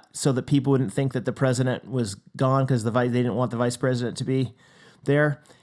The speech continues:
And it was pr-, it was basically like, what would happen if some just normal average guy got in to be president of the United States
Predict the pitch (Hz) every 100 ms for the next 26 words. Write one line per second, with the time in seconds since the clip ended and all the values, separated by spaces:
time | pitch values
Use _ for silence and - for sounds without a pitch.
0 | _ 135 127 127 - _ 151 143 139 -
1 | 160 143 - 170 160 - 147 131 127 156
2 | 165 156 143 139 123 - 131 123 139 139
3 | 127 135 131 123 127 120 104 131 120 98
4 | 98 - _ - 139 131 131 123 123 123
5 | 135 123 120 117 117 113 110 107 - 123
6 | 113 110